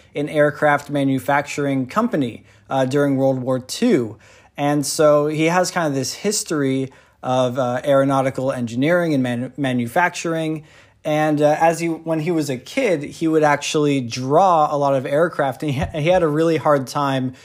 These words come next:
drawing people, uh, but he was great at drawing airplanes. And so I thought that was really interesting. Uh, and it really ties into what I've noticed watching these movies, which is that kind of these, these landscapes are beautiful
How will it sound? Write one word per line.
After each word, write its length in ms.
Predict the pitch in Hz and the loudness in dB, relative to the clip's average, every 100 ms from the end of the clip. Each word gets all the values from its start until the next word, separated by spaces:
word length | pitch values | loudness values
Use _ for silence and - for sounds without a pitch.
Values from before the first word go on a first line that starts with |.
| - - | -20 -4
drawing 380 | 135 143 135 127 | 0 2 0 -2
people, 600 | - 240 247 131 120 - - _ | -2 0 2 2 0 -6 -20 _
uh, 120 | 135 | -2
but 120 | 139 143 | 0 0
he 100 | 147 | 0
was 180 | 139 | -2
great 560 | 123 123 139 202 190 147 | -4 -6 -2 0 0 -2
at 280 | - 147 143 | -4 -6 -6
drawing 580 | 131 131 127 127 127 - - | -6 -4 -2 -4 -6 -8 -2
airplanes. 720 | 214 220 - 123 104 113 - | 0 0 -2 -4 -6 -14 -8
And 160 | 139 | -4
so 120 | 143 | 0
I 60 | 151 | 0
thought 320 | 160 220 214 | 2 0 0
that 200 | 202 160 | 2 2
was 140 | 147 139 | 0 0
really 220 | 147 143 | -2 -2
interesting. 720 | 156 170 180 - 135 127 127 - - - | -4 -6 -6 -4 -2 -4 -8 -16 -20 0
Uh, 240 | 151 151 156 | 4 4 2
and 100 | 160 | -2
it 80 | 170 | 0
really 240 | 185 202 | 4 4
ties 320 | 202 170 151 | 4 2 2
into 260 | 147 143 147 | 0 -2 0
what 140 | 143 | 2
I've 200 | 139 127 | 2 2
noticed 720 | 127 156 226 180 143 - - - _ - | 2 4 4 4 2 -2 -12 -20 _ -2
watching 400 | 143 175 185 170 | 2 2 0 0
these 240 | 151 127 | 2 2
movies, 460 | 131 160 180 156 131 | 2 2 4 2 0
which 160 | 135 | -4
is 160 | 139 127 | -6 -4
that 480 | 139 139 143 - _ _ | 0 0 -2 -8 _ _
kind 200 | - 220 | -4 0
of 160 | 226 175 | 0 2
these, 400 | 165 156 139 - - _ _ - | 4 4 2 -4 -16 _ _ 0
these 220 | 151 131 | 0 2
landscapes 840 | 147 143 170 226 226 - 147 143 | 2 4 4 2 0 0 0 2
are 80 | 139 | 0
beautiful 840 | 123 120 160 196 180 139 131 123 | -2 0 2 2 0 0 2 2